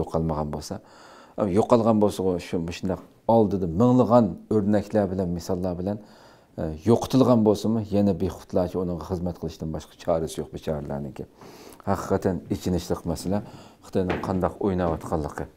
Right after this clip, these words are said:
bu, e, vatanimizda. Xo'sh, Uyg'urlar haramga borgan ikki milliondan ko'p hojining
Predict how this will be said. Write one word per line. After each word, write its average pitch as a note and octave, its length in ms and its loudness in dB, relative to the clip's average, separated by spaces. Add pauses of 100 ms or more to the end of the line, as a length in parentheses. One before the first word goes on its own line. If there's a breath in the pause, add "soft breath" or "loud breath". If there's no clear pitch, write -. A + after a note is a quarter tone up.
bu, D#2 80 -6 (440)
e, - 20 -10 (420)
vatanimizda. D2 520 -10 (1700 loud breath)
Xo'sh, D3+ 220 12 (140)
Uyg'urlar C#3 400 6
haramga C3 420 6
borgan B2 280 2 (120)
ikki - 260 -2
milliondan B2+ 500 4
ko'p G2+ 160 -2 (400 loud breath)
hojining E2 480 -2